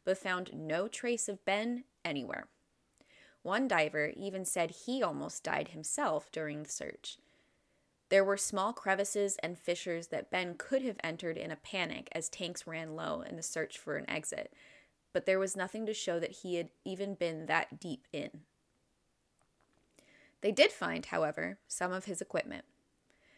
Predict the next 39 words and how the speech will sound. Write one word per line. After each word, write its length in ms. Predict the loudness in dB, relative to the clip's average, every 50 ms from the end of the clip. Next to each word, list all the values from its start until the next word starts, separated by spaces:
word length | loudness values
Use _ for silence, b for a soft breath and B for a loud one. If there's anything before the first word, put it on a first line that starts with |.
| b b b
Three 200 | 2 4 6 6
of 100 | 6 4
his 160 | 2 -4 -4
tanks, 520 | -2 -2 -2 -2 -2 -2 0 0 0 0 -2 _ _ _
two 200 | 2 2 2 2
found 280 | 4 4 4 4 4
near 120 | 4 2 2
the 140 | 0 0
entrance 380 | 0 0 -2 0 -4 -4 -4 -4
of 100 | -4 -4
the 80 | -4 -8
cave, 380 | -6 -2 -2 -2 -2 -2 -6 -8 -10
one 260 | -4 -2 -2 -2 -2
found 320 | -2 -2 -2 -2 -2 -2
about 240 | -2 -4 -4 -4 -4
two 160 | -6 -6 -6
hundred 300 | -4 -4 -2 0 -2 -2
feet 240 | -2 -6 -6 -6 -6
inside 460 | -6 -8 -4 -4 0 0 0 0 0
the 60 | -4 -12
cave. 380 | _ -8 -8 -8 -8 -8 -12 -16 -20 b b b b b b b b b b b b b
This 200 | 2 2 4 4
is 140 | 4 4 2
super 600 | 2 -2 -2 0 0 0 2 4 4 4 4 4
unusual, 680 | 0 0 0 0 0 0 0 0 0 -2 -2 -2 -4 -6 -10 _ _ _ _ _ -6
though, 220 | -4 -4 -4 -6 -8 _ _
for 100 | -6 -6
cave 320 | -6 -2 0 0 0 0 0
diving, 400 | 0 -2 -2 -2 -6 -12 -12 -10
which 220 | -12 -10 -8 -6
may 100 | -4 -4
point 340 | -6 -6 -4 -6 -6 -4 -4
more 200 | -4 -2 -2 -2 -2
to 120 | -4 -6
Ben's 340 | -2 _ -2 -2 0 -4 -6
inexperience 760 | -6 -8 -8 -6 -6 -8 -6 -6 -6 -4 -4 -4 -6 -8 -6
than 180 | -8 -6 -4
anything 360 | -4 -6 -6 -6 -8 -8 -8
else. 340 | -6 -8 -8 -8 -10 -10 -10